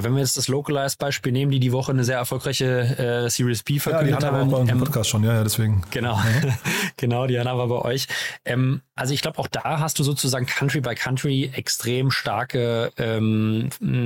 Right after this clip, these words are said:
Speaker 1: Abhängigkeiten. Also, ähm, Localize, er hat ja als eine Schnittstelle, die für das Geschäftsmodell extrem wichtig ist, Schnittstellen zu Ämtern, Behörden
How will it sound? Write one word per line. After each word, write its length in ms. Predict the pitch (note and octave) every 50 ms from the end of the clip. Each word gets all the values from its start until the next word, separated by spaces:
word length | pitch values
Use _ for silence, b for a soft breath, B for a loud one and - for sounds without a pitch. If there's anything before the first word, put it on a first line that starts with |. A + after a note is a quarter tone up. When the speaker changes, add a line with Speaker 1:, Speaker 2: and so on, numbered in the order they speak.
| A#2+
Speaker 1:
Abhängigkeiten. 800 | - - - C3+ B2 A2 - - - G#2+ F2+ F2 - - G#2 F#2
Also, 360 | F#2+ G#2 G#2 G#2+ G#2+ A2 A2 A#2+
ähm, 400 | - C3+ A#2+ A2+ A2+ A2 A2+ - E2 - -
Localize, 640 | - - - B2+ B2 B2+ C3+ C#3 C3 B2+ C3 - - B B B B B B B B -
er 160 | - B2 A#2
hat 140 | A#2 B2 -
ja 120 | B2 A#2+ -
als 260 | - - - G#2 -
eine 400 | - B2+ B2+ C3 B2+ C3 C#3+ D3
Schnittstelle, 460 | - - C3+ C3 - D3+ C3 B2 B2
die 320 | A2+ B2 B2 A#2 - - -
für 160 | - - B2
das 140 | A2 - -
Geschäftsmodell 420 | - - C3 B2 - C3 A#2+ A#2
extrem 460 | A2 G2 - - - - C3 C3 B2
wichtig 340 | A2+ B2+ - - C3+ - -
ist, 140 | C#3+ B2 -
Schnittstellen 540 | - C3 C3 - - - C3 A#2 A#2+ A#2+ A2
zu 360 | - - B2+ B2 A#2+ A#2+ - -
Ämtern, 520 | - A2+ A#2+ C#3 C3 - C3 A#2+ A#2+ A#2 G#2+
Behörden 680 | A2+ G#2+ G2+ G#2 G#2 A2+ A#2 B2+ B2+ B2 B2+ B2+ B2+